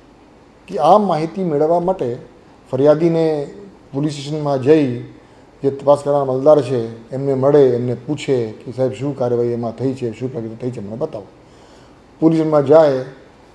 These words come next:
તપાસ મલદાર હાજર હોય, ક્યારે હાજર ન પણ હોય, એટલે એ આખી વ્યવસ્થા જે હતી એના કારણે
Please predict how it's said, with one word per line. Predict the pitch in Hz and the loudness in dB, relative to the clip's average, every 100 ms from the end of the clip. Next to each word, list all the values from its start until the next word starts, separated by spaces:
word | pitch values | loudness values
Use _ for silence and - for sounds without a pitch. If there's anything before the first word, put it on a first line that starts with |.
| _ | _
તપાસ | 151 160 147 | 0 2 2
મલદાર | 147 143 147 | 2 4 4
હાજર | 127 131 156 | 4 2 2
હોય, | 131 135 135 | 4 2 2
ક્યારે | 131 - - 143 | 0 -6 0 2
હાજર | 123 123 147 | 2 2 0
ન | 135 139 | 2 2
પણ | 156 160 | 4 2
હોય, | 131 120 123 | 2 0 -2
એટલે | 123 - - - - 208 226 | -4 -12 -20 -20 -10 4 4
એ | 226 208 220 | 4 4 4
આખી | 220 160 - 226 | 2 -4 -4 -6
વ્યવસ્થા | 185 151 151 - 208 | 0 0 0 0 0
જે | 190 180 | 2 -2
હતી | 147 - 190 | -2 -6 -6
એના | 175 185 | -4 -4
કારણે | 175 156 165 | -2 -2 -2